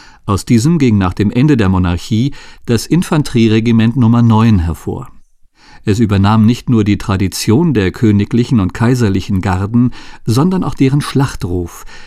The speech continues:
der heute wieder über dem Eingang zu lesen ist. Semper Talis, was zu Deutsch stets gleich bedeutet.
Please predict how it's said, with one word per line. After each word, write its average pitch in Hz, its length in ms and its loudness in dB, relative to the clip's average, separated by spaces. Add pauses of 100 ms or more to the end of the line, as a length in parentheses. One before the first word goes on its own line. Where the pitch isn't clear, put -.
(140)
der 95 140 -4
heute 131 360 0
wieder 127 180 0
über 127 180 0
dem 139 220 0
Eingang 107 440 2
zu - 200 -4
lesen 90 380 -2
ist. - 360 -16 (360)
Semper 143 580 -2
Talis, 92 600 -6 (360)
was - 240 -4
zu 104 120 -4
Deutsch 104 480 -2 (180)
stets - 560 -4
gleich 120 580 -4
bedeutet. - 600 -8